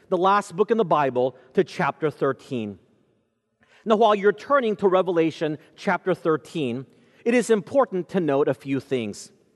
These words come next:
First of all, we must remember that while the universal biblical principles found in the Scripture are applicable to all people of all ages, there are some things in the Bible that are written for a specific audience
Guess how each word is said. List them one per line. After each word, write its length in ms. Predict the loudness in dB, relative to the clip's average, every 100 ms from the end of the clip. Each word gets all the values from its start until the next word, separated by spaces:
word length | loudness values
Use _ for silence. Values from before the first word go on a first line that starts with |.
| _ _ _ _
First 260 | -2 0 2
of 80 | 4
all, 160 | 4
we 140 | 4 2
must 240 | 0 2
remember 560 | 2 2 0 0 0 0
that 200 | -2 0
while 280 | 2 2 -2 -6
the 100 | -2
universal 680 | 4 4 4 2 4 2
biblical 460 | 4 4 4 2 0
principles 680 | 2 -4 -4 -4 -2 -4 -6 -20 _
found 320 | -2 0 2
in 80 | 2
the 80 | 2
Scripture 680 | 0 -4 -4 -2 0 0 -2 -6 2
are 220 | 2 2
applicable 600 | 2 2 2 0 0 0 -2 -4
to 80 | 0
all 300 | 4 4 2
people 500 | -4 -8 0 2 4
of 100 | 2
all 220 | 2 0
ages, 600 | -2 -2 -2 -4 -6 -14 -20 _ _ _ _ _
there 200 | 6 6
are 60 | 4
some 360 | 0 -2 0
things 300 | 0 -2 0
in 80 | 0
the 80 | 0
Bible 460 | 2 2 0 -2 2
that 140 | 2
are 120 | 2
written 500 | 2 -2 -4 -6 -8 -10 _
for 220 | 2 4
a 40 |
specific 680 | 2 -2 -4 -2 -2 -2 -8 -2
audience 680 | 2 2 2 -4 -4 -10